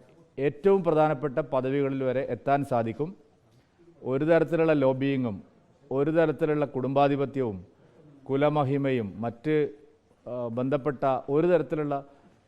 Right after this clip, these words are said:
കാര്യങ്ങളും ഇല്ലാതെ സുതാര്യമായ നിലയിൽ പാർട്ടി പ്രവർത്തകർ തിരഞ്ഞെടുക്കുന്നതാണ് ഞങ്ങളുടെ എല്ലാ ഘടകങ്ങളെയും. ഒരു വലിയ തലമുറ മാറ്റത്തിൻ്റെ സൂചനയാണ് പുതിയ അധ്യക്ഷനായി പ്രഖ്യാപിക്കുന്നതിലൂടെ വരാൻ പോകുന്നത്.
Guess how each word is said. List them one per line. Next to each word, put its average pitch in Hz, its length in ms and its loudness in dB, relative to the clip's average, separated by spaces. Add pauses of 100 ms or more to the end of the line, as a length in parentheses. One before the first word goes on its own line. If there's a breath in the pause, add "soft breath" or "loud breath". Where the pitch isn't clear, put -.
കാര്യങ്ങളും 131 500 0
ഇല്ലാതെ 123 420 0 (300)
സുതാര്യമായ 147 760 4
നിലയിൽ 123 320 -4 (200)
പാർട്ടി 117 320 -4
പ്രവർത്തകർ 123 540 -4 (260)
തിരഞ്ഞെടുക്കുന്നതാണ് 117 800 -4
ഞങ്ങളുടെ 107 260 -4 (500 soft breath)
എല്ലാ 120 240 0
ഘടകങ്ങളെയും. 117 600 -4 (380)
ഒരു 120 140 -8
വലിയ 127 400 0
തലമുറ 139 320 0
മാറ്റത്തിൻ്റെ 143 560 -2
സൂചനയാണ് 135 680 -2 (640 soft breath)
പുതിയ 127 440 -2
അധ്യക്ഷനായി 127 540 -4
പ്രഖ്യാപിക്കുന്നതിലൂടെ 117 880 -4
വരാൻ 110 340 -2
പോകുന്നത്. 113 420 -6